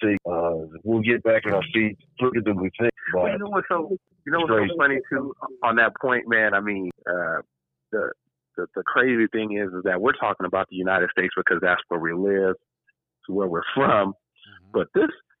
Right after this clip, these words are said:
Speaker 2: this is crippling the world <laughs> too. You know what I mean?
Speaker 1: Definitely.
Speaker 2: Like, like, it just, it ain't just shut us down. It shut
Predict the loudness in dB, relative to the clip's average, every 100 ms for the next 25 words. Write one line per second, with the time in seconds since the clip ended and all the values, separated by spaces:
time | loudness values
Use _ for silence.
0 | _ _ 0 0 0 0 2 0 0 -2
1 | 2 4 6 6 2 2 2 2 -2 -2
2 | 2 4 4 2 2 2 0 -2 -8 -16
3 | -2 -2 0 -2 -2 -4 0 -2 -2 -2
4 | -4 -2 0 4 4 2 0 0 -2 -8
5 | -10 -6 -6 -6 _ -2